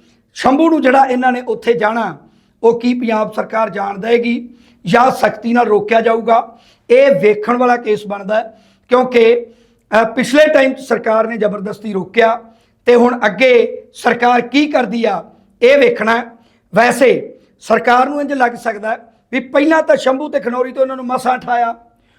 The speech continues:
ਹੁਣ ਭਾਵੇਂ ਐਲਾਨ ਇਹਨਾਂ ਨੇ ਇੱਕ ਦਿਨ ਦਾ ਕੀਤਾ ਹੈ, ਪਰ ਹੋ ਸਕਦਾ ਉੱਥੇ ਜਾ ਕੇ ਫਿਰ ਓਨੇ ਦਿਨ ਹੀ ਬਹਿ ਜਾਣ ਤੇ ਪਹਿਲਾਂ ਉਂਝ ਜਾਣ, ਫਿਰ ਟਰਾਲੀਆਂ ਮੰਗਾ ਲੈਣ। ਪਰ ਸਰਕਾਰ ਕੀ ਪੈਂਤਰਾ ਲਵੇਗੀ,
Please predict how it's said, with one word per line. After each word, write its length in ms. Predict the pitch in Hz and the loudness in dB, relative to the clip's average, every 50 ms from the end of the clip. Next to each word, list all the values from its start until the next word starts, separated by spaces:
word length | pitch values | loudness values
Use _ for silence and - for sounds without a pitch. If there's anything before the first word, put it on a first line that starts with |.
| _ _ _ | _ _ _
ਹੁਣ 140 | 233 254 285 277 | 0 0 0 2
ਭਾਵੇਂ 220 | - - 269 277 285 285 240 | 2 2 2 2 2 0 0
ਐਲਾਨ 320 | 240 240 226 240 254 269 - - | 0 0 0 0 -2 -4 -4 -6
ਇਹਨਾਂ 180 | 269 269 285 | -4 -4 -4
ਨੇ 120 | 277 277 277 - | -4 -6 -6 -6
ਇੱਕ 200 | 208 208 - 220 | -6 -6 -6 -8
ਦਿਨ 180 | 214 247 277 262 | -8 -8 -4 -2
ਦਾ 100 | 311 294 | -2 -4
ਕੀਤਾ 360 | 294 285 254 - 285 247 214 | -4 -8 -10 -4 -2 -2 -2
ਹੈ, 200 | - - - _ _ _ _ | -2 -6 -12 _ _ _ _
ਪਰ 140 | - 180 180 | -8 -6 -6
ਹੋ 180 | 170 190 185 180 | -4 -4 -6 -8
ਸਕਦਾ 640 | - - 190 202 202 233 233 240 240 - - _ _ _ _ _ - | -8 -10 -10 -8 -4 -4 -4 -4 -4 -8 -14 _ _ _ _ _ -6
ਉੱਥੇ 240 | 208 208 208 226 233 | -4 -2 0 0 2
ਜਾ 140 | - 247 220 | 2 2 2
ਕੇ 100 | 214 240 233 | 2 2 4
ਫਿਰ 160 | 220 233 247 | 4 4 4
ਓਨੇ 260 | 240 240 240 240 240 240 | 4 4 2 0 -2 -4
ਦਿਨ 120 | 240 240 | -4 -6
ਹੀ 60 | 247 | -6
ਬਹਿ 200 | 233 269 254 254 | -6 -6 -6 -6
ਜਾਣ 160 | 240 247 240 240 - - _ _ _ _ _ _ _ _ _ _ _ _ _ _ | -6 -6 -8 -10 -14 -20 _ _ _ _ _ _ _ _ _ _ _ _ _ _
ਤੇ 60 | 240 | 0
ਪਹਿਲਾਂ 300 | 240 240 240 254 254 269 | 0 2 2 2 2 2
ਉਂਝ 300 | 269 262 226 233 233 226 | 0 0 0 -2 -2 -2
ਜਾਣ, 300 | 254 240 277 277 269 254 | 0 0 2 2 0 0
ਫਿਰ 120 | - 233 240 | -2 -4 -4
ਟਰਾਲੀਆਂ 440 | 240 226 226 214 214 214 226 240 240 | -2 -2 -4 -4 -4 -4 -6 -6 -4
ਮੰਗਾ 220 | 240 226 240 233 | 0 0 2 2
ਲੈਣ। 260 | 233 240 240 240 233 - _ _ _ _ _ _ _ _ _ _ _ - | 2 0 -6 -10 -12 -18 _ _ _ _ _ _ _ _ _ _ _ 2
ਪਰ 240 | 254 262 - 170 - - - - _ _ _ _ _ _ _ _ _ _ _ _ _ _ _ _ _ _ _ _ _ _ _ _ _ _ _ _ | 2 4 4 2 -2 -4 -10 -18 _ _ _ _ _ _ _ _ _ _ _ _ _ _ _ _ _ _ _ _ _ _ _ _ _ _ _ _
ਸਰਕਾਰ 720 | - - - 247 254 254 254 254 247 262 285 302 311 302 294 285 - - - - - | -16 -2 0 2 2 2 2 2 4 4 4 4 4 4 4 2 0 -6 -14 -16 -2
ਕੀ 200 | - 254 294 320 | 0 4 4 4
ਪੈਂਤਰਾ 460 | 311 302 311 302 294 294 294 294 294 | 4 4 2 2 2 2 2 2 2
ਲਵੇਗੀ, 560 | 285 285 277 269 269 269 233 277 294 - - | 4 4 4 4 2 2 0 -4 -10 -12 -16